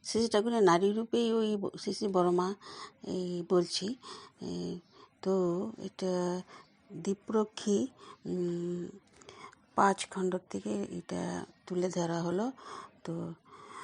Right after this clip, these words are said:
শ্রী শ্রী সকাল থেকে শ্রী শ্রী ঠাকুরের শরীর অসুস্থ, নারীর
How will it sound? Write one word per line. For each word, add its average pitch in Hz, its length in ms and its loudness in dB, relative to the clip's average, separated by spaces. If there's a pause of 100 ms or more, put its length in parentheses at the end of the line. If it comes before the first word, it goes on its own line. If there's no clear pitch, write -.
(220)
শ্রী 196 180 -8
শ্রী 208 320 -2
সকাল 240 340 4
থেকে 233 380 2 (280)
শ্রী 220 140 -4
শ্রী 254 140 -2
ঠাকুরের 226 400 2
শরীর 202 380 2
অসুস্থ, - 460 2 (920)
নারীর 196 640 8